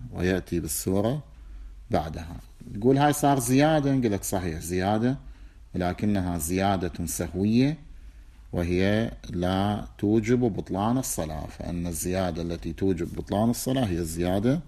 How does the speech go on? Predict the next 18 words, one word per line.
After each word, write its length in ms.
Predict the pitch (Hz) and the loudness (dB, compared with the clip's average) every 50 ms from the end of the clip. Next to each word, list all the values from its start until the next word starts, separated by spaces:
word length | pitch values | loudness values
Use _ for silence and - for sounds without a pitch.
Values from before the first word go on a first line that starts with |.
| - - - - - - - - - - - - | -12 -16 -16 -16 -16 -16 -18 -20 -20 -16 -8 -2
العمدية. 880 | - 98 101 - - 113 92 82 80 85 78 78 78 76 76 80 87 92 - - - - - - - - - - - - - - - - - - - - | 0 0 0 2 0 0 0 0 -2 -4 -6 -6 -6 -6 -6 -6 -8 -10 -12 -14 -16 -16 -16 -18 -18 -18 -20 -20 -20 -20 -20 -18 -18 -18 -18 -18 -12 -8
طيب، 180 | - 64 62 62 - - - - - - - - - | -8 -8 -8 -8 -12 -16 -18 -18 -18 -20 -8 0 2
الشق 480 | 123 - - - - 208 202 - - 202 | 2 4 4 6 6 4 4 6 4 2
الثاني 640 | 180 - - - 170 139 120 110 104 110 117 143 - - - - - - - - - - - - - - - - - - - | 4 4 4 6 6 8 8 6 4 2 2 0 -2 -6 -14 -16 -16 -16 -18 -18 -18 -20 -20 -20 -20 -20 -20 -20 -12 -4 0
اللي 220 | 92 95 98 101 | 2 4 4 4
هو 200 | 98 98 98 95 | 4 6 4 4
باء: 460 | 85 98 104 110 123 139 143 - - - - - - - - - - - - - | 6 6 6 6 6 6 2 0 -8 -18 -20 -20 -20 -20 -20 -20 -18 -12 -4 2
"وإن 340 | 101 107 113 117 113 113 110 | 4 6 6 6 6 4 4
ذكر 680 | 101 117 143 156 151 - 139 117 107 101 95 92 92 90 | 6 6 6 6 6 6 4 6 6 6 6 4 2 0
بعد 520 | 90 85 87 87 127 131 131 127 110 92 101 | -2 -2 2 6 6 6 6 4 0 2 2
الركوع 840 | 95 90 - 92 92 92 - - 117 123 131 143 147 156 160 151 - - | 2 2 0 -2 -4 -4 -2 0 2 4 4 4 4 2 0 -2 -6 -6
مضى"، 640 | - 107 107 113 117 110 92 95 92 92 95 101 113 113 - - - - - - - - - - - - - - - - - - | -2 2 4 4 4 4 4 2 2 2 0 -2 -4 -8 -12 -16 -20 -20 -18 -18 -18 -18 -18 -18 -18 -18 -18 -18 -14 -12 -8 -6
إذا 120 | 90 90 90 | -2 -2 -2
التفت 540 | 87 - - 123 120 - 113 104 95 - | -2 2 4 4 4 4 2 -2 -2 -2
إلى 260 | 92 98 98 92 92 95 | 0 2 2 2 2 2
أنه 300 | 95 95 92 95 92 - - | 0 0 0 -2 -2 0 4
قدم 400 | 123 131 135 131 123 135 123 117 | 4 4 4 4 2 2 4 4
السورة 840 | 110 101 - - - - 104 101 92 87 87 85 80 - 82 82 | 2 0 -2 -2 -2 0 0 0 0 0 -2 -4 -6 -6 -8 -8